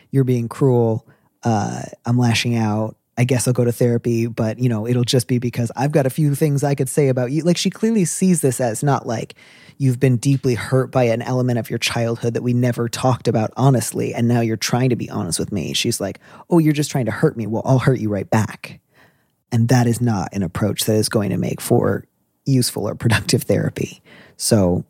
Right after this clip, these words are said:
I would say go by yourself. Do not start going to therapy with your mom right now. She is not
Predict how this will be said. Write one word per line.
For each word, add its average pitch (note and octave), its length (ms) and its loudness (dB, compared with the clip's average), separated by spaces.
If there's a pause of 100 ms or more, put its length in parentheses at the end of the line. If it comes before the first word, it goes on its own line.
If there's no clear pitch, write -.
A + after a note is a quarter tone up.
(680)
I A2+ 120 2
would G#2+ 140 -2
say G2+ 360 -6
go C3+ 160 4
by B2+ 140 4
yourself. G#2 640 -4 (480)
Do - 100 -2
not B2 360 4
start G2 220 -4
going G#2 160 -2
to - 60 -6
therapy G2+ 320 2
with G#2+ 160 -2
your G#2+ 100 2
mom F#2 260 0
right F#2 200 -2
now. F2 320 2 (500)
She - 320 2
is F2+ 120 -4
not G2 300 -4